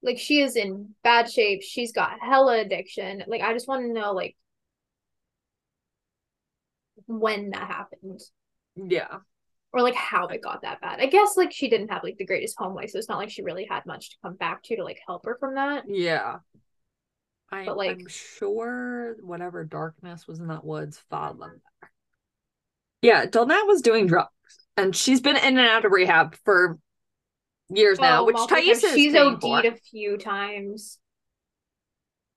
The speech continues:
Speaker 1: I think they mentioned she O D'd a few times.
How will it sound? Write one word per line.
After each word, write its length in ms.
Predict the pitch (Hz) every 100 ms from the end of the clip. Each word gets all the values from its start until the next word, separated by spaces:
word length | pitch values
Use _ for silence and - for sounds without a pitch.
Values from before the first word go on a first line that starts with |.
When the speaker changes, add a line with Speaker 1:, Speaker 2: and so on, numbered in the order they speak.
| _ _ _ _ _ _ _ _ _ _ 269
Speaker 1:
I 80 |
think 200 | 277 254
they 120 | 269 277
mentioned 300 | 262 254 247
she 160 | 240
O 120 | 220
D'd 180 | 208 196
a 80 | 202
few 180 | 196 185
times. 460 | 190 180 220 -